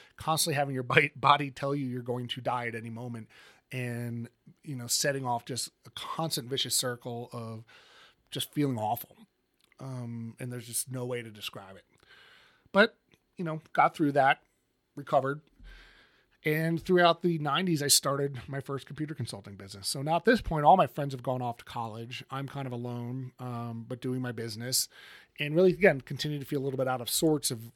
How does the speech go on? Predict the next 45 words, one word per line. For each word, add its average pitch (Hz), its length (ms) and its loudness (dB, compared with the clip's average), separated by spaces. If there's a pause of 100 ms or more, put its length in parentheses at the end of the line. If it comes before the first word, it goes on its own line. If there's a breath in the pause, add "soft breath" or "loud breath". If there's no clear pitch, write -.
(140)
where 139 220 4
I 123 160 2
am 127 160 -2
in, 117 260 -8
in 120 80 -10
the 110 80 -10
world. 139 380 4
But 127 120 -4
I'm 135 120 -6
an 151 80 -4
entrepreneur 185 500 0
now. 113 140 -8
I'm, 110 180 -10
I'm 113 80 -12
starting 170 360 0
businesses. 147 500 0
I'm, 117 180 -8
I'm 113 160 -12
doing 156 300 2
things. 117 280 -8
And 117 200 -12 (420 loud breath)
again, 165 180 0
it 135 60 -2
becomes 156 220 -6
a - 20 -6
really 147 200 -4
high 135 280 0
stress 127 500 -2 (280)
environment 127 720 -2 (420)
of 127 580 -6 (760)
really 147 560 0 (180)
having 143 280 -2
to 123 80 -2
succeed 120 640 2 (360 loud breath)
and 131 140 -8
push - 240 2
myself. 104 420 -2 (320)
And 165 220 -2
eventually 170 420 0
I 170 40 2
burned 165 280 2
out 196 240 2 (320)
a - 60 -6
couple 196 180 4
times, - 400 -14